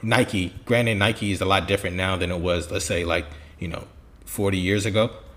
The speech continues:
Um, but it was, it was really built for runners. They started seeing that black culture love, like, you know, Nike, Jordan, things like that. And then now they kind of moved into black culture, but still, you know, more so an afterthought. Um, same thing with Tonal and all these other companies. So for us,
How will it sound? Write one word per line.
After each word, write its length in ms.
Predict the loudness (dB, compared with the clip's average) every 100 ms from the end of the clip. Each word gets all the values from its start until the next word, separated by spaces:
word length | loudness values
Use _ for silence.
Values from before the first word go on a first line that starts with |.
| -2
Um, 320 | 4 4 4
but 220 | 4 4
it 80 | 4
was, 240 | 2 2 0
it 80 |
was 160 | 0 2
really 240 | 2 2
built 240 | 2 0 0
for 100 | -2
runners. 440 | 0 0 0 -4 -12 -20 -20 -20 -4
They 100 | 0
started 300 | 4 6 6
seeing 240 | 4 2 2
that 160 | 2
black 220 | 4 4 4
culture 320 | 0 2 0
love, 460 | 4 4 4 2
like, 240 | 0 0 0
you 60 |
know, 240 | -2 -2 -2 -8 -10 0
Nike, 420 | 2 2 0 0
Jordan, 400 | 2 2 2 0
things 200 | 0 0
like 180 | -2 2
that. 260 | 2 2
And 160 | 0 0
then 300 | 0 -2 0
now 200 | 2 4
they 100 | 4
kind 220 | 2 0
of 120 | 0
moved 260 | 0 -2 -2
into 100 | -2
black 200 | 0 0
culture, 240 | 0 -2 0
but 260 | -2 -2 -16 -14
still, 420 | 0 8 8 8
you 100 | 4
know, 120 | 2
more 220 | 2 2 2
so 480 | 2 4 4 0 -4
an 80 | -4
afterthought. 560 | 2 2 2 0 -2 -4 -10 -14 -14 -4
Um, 240 | 0 2 2
same 220 | 0 0
thing 180 | 0 0
with 120 | 0
Tonal 320 | 0 -2 0
and 80 | 0
all 160 | 2 2
these 160 | 2
other 160 | 0 0
companies. 340 | -2 -4 -4 -2
So 100 | 0
for 180 | 2 4
us, 320 | 2 2